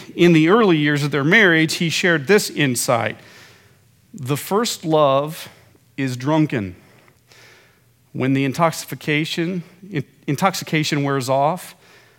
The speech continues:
then comes the real marriage love." Now, obviously, he was referring to that chapter that all couples transition to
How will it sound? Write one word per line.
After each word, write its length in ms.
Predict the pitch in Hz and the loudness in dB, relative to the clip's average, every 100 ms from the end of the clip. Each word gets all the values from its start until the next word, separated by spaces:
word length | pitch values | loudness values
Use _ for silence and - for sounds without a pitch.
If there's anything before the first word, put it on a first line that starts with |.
| _ _ | _ _
then 320 | 113 147 160 | -2 2 2
comes 640 | 139 147 135 131 127 - - | 0 -2 0 -2 -4 -8 -14
the 180 | 139 123 | -8 -6
real 440 | 113 120 143 135 113 | -6 -4 -4 -4 -6
marriage 580 | 104 101 98 95 95 - | -6 -6 -8 -10 -14 -12
love." 520 | - - - - - - _ _ _ _ _ _ _ _ _ _ _ _ _ _ _ _ _ _ _ _ _ _ _ _ _ _ _ _ _ _ _ _ _ _ | -10 -10 -12 -20 -20 -20 _ _ _ _ _ _ _ _ _ _ _ _ _ _ _ _ _ _ _ _ _ _ _ _ _ _ _ _ _ _ _ _ _ _
Now, 100 | 170 | 2
obviously, 480 | 180 208 196 180 160 | 4 4 2 2 4
he 100 | 165 | 2
was 320 | 147 123 - - 175 | 0 -4 -12 -16 -10
referring 580 | 165 151 - 180 165 139 | -4 -2 0 2 2 2
to 160 | - | -4
that 240 | 143 135 - | 0 0 0
chapter 380 | - 165 160 135 | 0 0 0 -2
that 60 | |
all 200 | 139 156 | 0 0
couples 400 | 147 170 165 143 | -2 -4 -2 -8
transition 680 | - 165 139 123 185 - 143 | -2 0 0 0 -2 -2 -4
to 340 | - 160 139 | 0 0 0